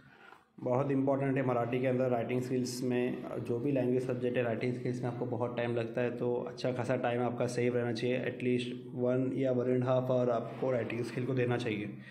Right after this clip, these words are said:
तब आप थोड़ा अच्छा content लिख सकते हो और इसके लिए आपको practice ज़रूरी है।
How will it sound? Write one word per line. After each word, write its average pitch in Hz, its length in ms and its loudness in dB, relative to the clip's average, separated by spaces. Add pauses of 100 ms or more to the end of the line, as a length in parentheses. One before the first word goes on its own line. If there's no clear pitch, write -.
(360)
तब 147 120 2
आप 139 300 0
थोड़ा 139 180 2
अच्छा 131 360 0
content 123 420 2
लिख 113 100 0
सकते 110 280 -2
हो 101 100 -4
और 120 240 0
इसके 123 260 -2
लिए 127 100 2
आपको 123 240 0
practice 120 360 0
ज़रूरी 113 400 0
है। 101 80 0